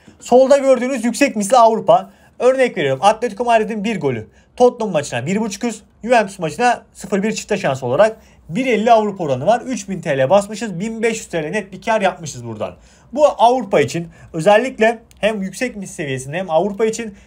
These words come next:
hem de yasal için verdiğimiz tercihlerde bulunuyor. Sağda gördüğünüz ise yasal oranı. Bak yazmışım zaten. Konyaspor Galatasaray altı bin T L olarak değerlendirmişim. Dedim ya yüksek misli seviyesinde bin T L'nin üstünde oynuyorsanız bu seviyeye gelin şeklinde.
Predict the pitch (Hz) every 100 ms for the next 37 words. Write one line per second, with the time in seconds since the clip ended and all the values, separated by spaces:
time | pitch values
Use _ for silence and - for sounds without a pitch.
0 | - 240 240 220 175 175 262 233 160 147
1 | 160 151 151 143 170 139 143 165 226 190
2 | 147 110 98 - - - 269 294 277 247
3 | 240 254 196 262 247 233 - 196 127 120
4 | 147 196 151 226 220 190 160 147 127 123
5 | 135 220 233 175 - 233 226 185 151 127
6 | 165 220 220 _ _ 151 180 208 247 247
7 | 202 202 208 185 131 117 117 113 113 110
8 | 120 131 240 214 - _ - 190 285 208
9 | 180 165 254 - 226 220 - 214 208 196
10 | 185 233 226 _ - 180 262 226 214 220
11 | 226 202 208 214 202 233 247 226 240 208
12 | 214 165 143 117 117 113 120 - 143 208